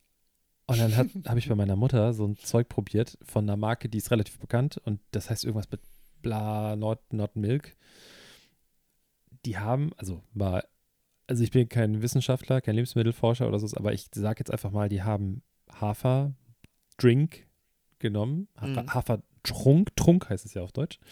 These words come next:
Speaker 2: Trunk, Trunk.
Speaker 1: Hafertrunk, äh, und haben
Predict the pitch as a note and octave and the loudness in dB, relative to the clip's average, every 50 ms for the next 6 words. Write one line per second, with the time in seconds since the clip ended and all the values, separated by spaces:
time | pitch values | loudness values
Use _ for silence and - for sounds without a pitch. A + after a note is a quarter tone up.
0 | - - - - - - - D#3+ C3+ G2+ - - - - - - - C#3+ A#2 F#2+ | -20 -20 -18 -16 -12 -8 -6 -6 -6 -8 -10 -16 -20 -20 -16 -12 -10 -8 -8 -10
1 | - - - _ - - - B2 A#2+ - B2+ - - - - - B2 D3+ F#3 - | -12 -18 -20 _ -16 -12 -10 -8 -8 -8 -8 -10 -10 -6 -2 0 0 0 0 -4
2 | - - - - - - - - _ - A#2 A2+ A#2 A#2 A2 G#2+ F#2+ A2+ A2+ A2+ | -8 -20 -20 -20 -20 -20 -20 -14 _ -4 -2 -2 -2 -2 -4 -2 0 2 2 2
3 | A#2+ B2 B2 B2 C3 C3 | 2 2 0 -2 -4 -6